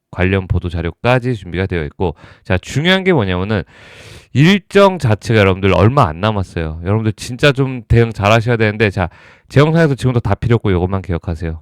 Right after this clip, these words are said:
자, 물려 계신 분들 정확히 이것만 기억을 하십시오. 제가 오늘 영상 보시는 모든 분들에게 이 어깨 부분의 매도 타점을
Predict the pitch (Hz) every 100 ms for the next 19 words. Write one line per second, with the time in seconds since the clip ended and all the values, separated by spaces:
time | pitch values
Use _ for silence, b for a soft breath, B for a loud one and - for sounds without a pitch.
0 | _ 85 85 104 120 110 107 95 95 98
1 | 78 _ - 95 95 98 98 117 123 117
2 | 104 85 87 90 - - 85 78 _ _
3 | - - 95 95 87 85 110 107 101 104
4 | 78 87 95 107 101 95 92 90 80 71
5 | 82 147 135 117 117 120 87 82 98 -
6 | 98 95 104